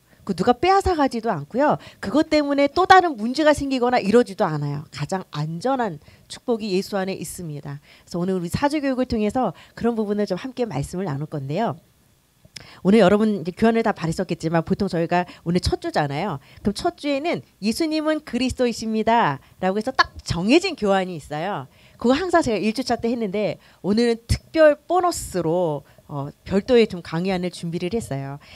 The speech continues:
이제 설날을 앞두고 있는 만큼 설날과 제사의 의미에 대해서 말씀을 드리겠는데요. 사실 저 기도 좀 많이 하고 왔어요. 왜냐면 되게 민감한 부분이긴 하거든요.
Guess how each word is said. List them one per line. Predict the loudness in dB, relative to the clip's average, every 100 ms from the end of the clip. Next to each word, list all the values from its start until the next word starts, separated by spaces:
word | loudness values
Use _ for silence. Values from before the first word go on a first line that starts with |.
| -20 -12
이제 | -4 -4
설날을 | -2 2 4 4
앞두고 | 2 0 -2 0
있는 | -2
만큼 | -4 -8 -6 -6 -6 -8 -16 -8
설날과 | 0 2 4 4 2
제사의 | 2 -2 0 4 6
의미에 | 4 2 0 0
대해서 | -2 -2
말씀을 | -4 -4 -2 -2
드리겠는데요. | -2 -4 -4 -2 -2 -2 -2 -4 -8 -8
사실 | -4 -4
저 | -4
기도 | -4 0 0
좀 | -2
많이 | -6 -6
하고 | -6 -6
왔어요. | -10 -12 -16 -18 -20 _ _ _ _ _ _ _ _ -16 -4
왜냐면 | 0 0 -2 -4
되게 | -4 -4
민감한 | -8 -8 -4 -2 0 0
부분이긴 | -2 -4 -4 -4 -6
하거든요. | -6 -8 -8 -10